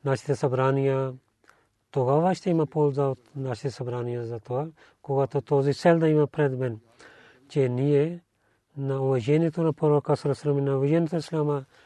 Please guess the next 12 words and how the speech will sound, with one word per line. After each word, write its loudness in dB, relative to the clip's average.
ще 2
дадем 4
сила 2
в -4
света 0
и -4
показвайки 4
истината 0
на 0
исляма 0
в -8
света -4